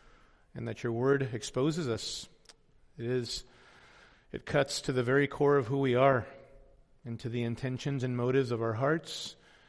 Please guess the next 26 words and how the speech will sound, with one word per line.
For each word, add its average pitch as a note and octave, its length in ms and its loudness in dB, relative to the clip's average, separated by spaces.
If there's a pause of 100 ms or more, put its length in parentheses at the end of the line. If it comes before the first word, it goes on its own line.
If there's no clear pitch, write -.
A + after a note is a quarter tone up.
(140)
And - 100 -12
so, B2 140 -6
Father, B2+ 340 2
thank C3+ 300 -4
you D3 80 0
for C3 140 -2
the A#2 100 0
blessing B2 380 0
that A#2+ 160 -2
that A2 120 0
is, B2 480 -2 (1080)
that A2+ 260 -4
our A#2 140 -2
sin, C#3 480 -2 (140)
yes, - 640 -2
is A#2 120 -6
serious. C#3+ 800 -2 (580)
That's - 200 -8
why C3 100 2
Christ C3 400 -2
went C3 160 -2
to C#3+ 80 0
the A#2+ 100 0
cross B2 340 0
to C3 100 -12
die C3 520 4